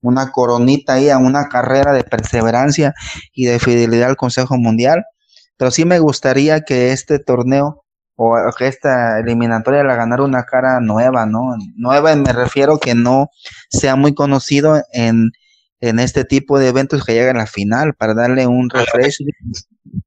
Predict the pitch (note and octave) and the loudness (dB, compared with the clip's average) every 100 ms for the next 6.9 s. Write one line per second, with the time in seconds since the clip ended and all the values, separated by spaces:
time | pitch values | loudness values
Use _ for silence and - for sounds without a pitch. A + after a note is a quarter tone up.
0 | _ - G#2+ G#2+ B2 C3 - B2 - A#2+ | _ -8 -6 -4 -2 -2 -2 -4 -2 -2
1 | C3 F#3+ D#3+ B2 A2 A2 A#2+ D3+ C#3+ B2 | 0 0 0 -2 0 0 2 0 0 0
2 | A2+ C#3 D3 C#3+ B2+ A#2 B2+ D3 D3+ C3+ | 0 -2 0 2 4 4 2 0 0 -4
3 | A2+ C#3+ C#3+ C#3 D3+ E3 F#3 - _ _ | -2 0 2 2 2 2 -2 -8 _ _
4 | _ _ - A#2 A#2 A#2 - A#2 A#2 C3+ | _ _ -4 -4 0 -2 0 -2 0 0
5 | D#3 D3 A#2+ A2+ A2 A2+ B2+ C3+ D3 - | 2 2 0 0 0 0 0 0 -2 -2
6 | B2+ B2+ C#3+ C#3 B2+ B2 C3 C#3 | -2 -2 -2 0 2 2 2 0